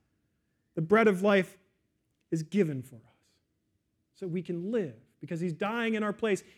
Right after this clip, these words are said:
He's forgiving sins. He's reconciling us to God. He's absorbing our sins so that when God looks at us,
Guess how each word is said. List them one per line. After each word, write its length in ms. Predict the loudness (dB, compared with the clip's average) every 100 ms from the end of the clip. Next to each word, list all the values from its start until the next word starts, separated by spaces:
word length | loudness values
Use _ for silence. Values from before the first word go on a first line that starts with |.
| -6
He's 140 | -4
forgiving 580 | -2 -2 2 2 4 0
sins. 400 | -2 -2 0 -2
He's 160 | -2 -2
reconciling 880 | -2 -2 -2 -4 -2 -4 -4 -4
us 160 | -4 -6
to 100 | -6
God. 280 | -2 0 0 -4 -10
He's 160 | -4 0
absorbing 800 | 0 -2 2 6 6 6 2 0 -2
our 400 | 0 2 0 -4
sins 480 | -6 0 2 2 0
so 60 |
that 100 | 2
when 180 | 2 2
God 300 | 2 2 2
looks 240 | 2 2
at 80 | 2
us, 180 | 2 -2